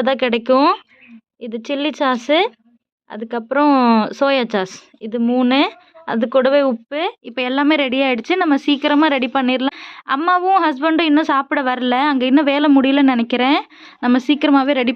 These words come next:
பண்ணிடலாம். இன்னொன்னு மறந்துட்டேன், எக் ஃப்ரைட் ரைஸ்க்கு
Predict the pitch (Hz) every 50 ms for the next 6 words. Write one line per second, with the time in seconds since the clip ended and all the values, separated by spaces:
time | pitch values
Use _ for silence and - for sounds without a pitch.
0 | - 254 233 233 226 208 214 196 180 175 160 - - - - _ _ _ _ _
1 | _ _ _ _ _ _ _ _ _ _ _ _ _ - 294 294 359 392 415 403
2 | 381 359 339 320 302 330 - 349 - - 320 320 330 330 302 294 285 - - 359
3 | 370 381 285 320 330 320 302 254 - - 302